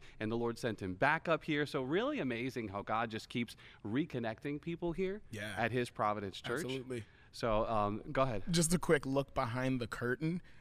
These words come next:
Speaker 2: um, and I said this to Jamal. He was supposed to preach a little bit further down in the <laughs> lineup, and I said, "Nah, man," the Lord was like, "We gotta pull that righty in a little sooner because this is a timely message."
Speaker 1: It really is.
Speaker 2: Yeah.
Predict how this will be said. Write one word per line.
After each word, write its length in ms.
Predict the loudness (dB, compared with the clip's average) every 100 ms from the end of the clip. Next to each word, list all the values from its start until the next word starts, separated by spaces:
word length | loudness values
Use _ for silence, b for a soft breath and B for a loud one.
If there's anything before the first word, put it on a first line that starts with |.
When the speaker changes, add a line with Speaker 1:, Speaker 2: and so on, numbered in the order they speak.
| B
Speaker 2:
um, 380 | -2 0 0 -2 -4
and 120 | -2
I 60 | 2
said 240 | 0 0
this 160 | -4 -2
to 120 | -2
Jamal. 420 | -2 -4 -6 -8 b b -6
He 200 | 0 2
was 180 | 6 6
supposed 560 | 4 0 -2 -2 -2
to 100 | -4
preach 600 | -4 -2 -2 -2 -6 -8 b b b -8
a 40 | -4
little 360 | -2 0 -2
bit 220 | -2 -4 -6
further 840 | -10 -8 -4 -2 0 0 0 0
down 420 | 0 0 2 2
in 120 | 4
the 60 | 6
<laughs> 200 | 8 10
lineup, 360 | 8 6 2 0 B 2
and 100 | 4
I 40 |
said, 340 | 8 8 6 2 -12 -2
"Nah, 360 | 4 6 6
man," 320 | 6 4 4 4
the 80 |
Lord 200 | 4 6
was 160 | 4 2
like, 160 | 0 0
"We 120 | 0
gotta 160 | 2
pull 180 | 2 2
that 160 | 2 0
righty 300 | 0 2 2
in 100 | 2
a 40 |
little 220 | 2 4
sooner 300 | 4 4 2
because 320 | -2 -4 -6 -4
this 180 | -6 -6
is 80 | -8
a 60 |
timely 360 | -6 -4 -2 -4
message." 500 | -2 -2 -2 -6 -2
Speaker 1:
It 140 | 0 4
really 400 | 6 6 6 6
is. 280 | 4 4
Speaker 2:
Yeah. 120 | 2